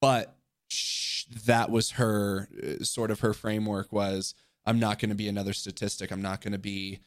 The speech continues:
like, there has to be a way that I can make this." And just through journaling and through developing her own little systems,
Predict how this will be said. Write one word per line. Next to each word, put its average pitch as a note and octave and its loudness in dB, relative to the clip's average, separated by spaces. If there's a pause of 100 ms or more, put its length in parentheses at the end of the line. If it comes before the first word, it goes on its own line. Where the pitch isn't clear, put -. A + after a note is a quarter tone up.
(260)
like, G#2+ -2
there G#2 2
has G2+ -2
to A2 -2
be G2+ -2
a G2+ 0
way G#2 0
that G2 -6
I F2+ -4
can F#2 -6
make G#2+ -4
this." - -8 (640)
And G#2+ -2
just - -4
through G2+ 2
journaling G#2 0
and G#2 -4
through G#2 4
developing G2+ 0
her G#2 0
own G#2 0
little G#2 0
systems, G2 -6